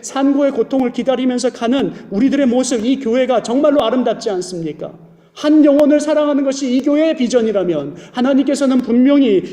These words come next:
이 교회를 축복해 주시고 여러분들의 가정을 축복해 주시리라고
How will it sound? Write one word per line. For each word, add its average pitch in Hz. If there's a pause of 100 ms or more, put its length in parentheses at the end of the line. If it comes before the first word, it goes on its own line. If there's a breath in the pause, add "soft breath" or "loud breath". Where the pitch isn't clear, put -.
이 247
교회를 214
축복해 -
주시고 196 (120 loud breath)
여러분들의 262
가정을 208
축복해 190
주시리라고 180